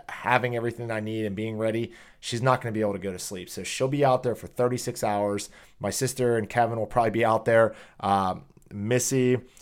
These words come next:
and my friend Chris are gonna be there as well. Chad Comer will be there until he's with me.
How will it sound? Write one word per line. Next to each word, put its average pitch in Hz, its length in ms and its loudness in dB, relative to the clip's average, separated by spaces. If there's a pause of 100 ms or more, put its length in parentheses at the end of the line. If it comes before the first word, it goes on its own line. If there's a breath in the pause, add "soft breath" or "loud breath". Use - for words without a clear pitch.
(100)
and 104 280 0
my 104 100 -2
friend 104 300 -6
Chris 131 340 0
are 120 60 -2
gonna 117 160 -4
be 120 120 -2
there 113 240 0
as 98 160 -2
well. 117 360 4
Chad 104 280 -4
Comer 123 300 0
will 113 60 0
be 113 140 -2
there 110 160 -2
until 104 220 -4
he's 98 140 -4
with 101 220 -6
me. 123 260 -4